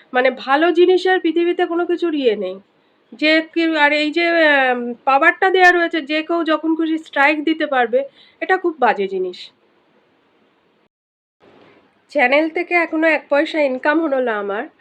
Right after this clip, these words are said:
এখনো, মানে, মানে, রোগ, মানে, খেটে পরিশ্রম করে চলেছি। আহ, এখনো, আহ, মানে, সেই ইয়েটা, জায়গাটা ইয়ে কর-, ধরতে পারিনি,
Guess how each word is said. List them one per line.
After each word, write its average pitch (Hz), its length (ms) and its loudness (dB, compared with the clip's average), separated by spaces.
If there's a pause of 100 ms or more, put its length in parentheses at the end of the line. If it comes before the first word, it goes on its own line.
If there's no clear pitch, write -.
(480)
এখনো, 285 680 2 (200)
মানে, 233 400 2 (640)
মানে, 233 200 0
রোগ, 247 260 0 (160)
মানে, 233 220 0
খেটে 302 520 0
পরিশ্রম 294 600 -4
করে 285 220 2
চলেছি। 262 500 -4 (640)
আহ, 220 420 0
এখনো, 277 520 0
আহ, 220 680 -2 (120)
মানে, 202 380 -2
সেই 233 440 -2
ইয়েটা, 269 420 2 (720)
জায়গাটা 240 460 2 (140)
ইয়ে 247 160 0
কর-, 262 300 -2
ধরতে 254 300 -2
পারিনি, 240 440 -2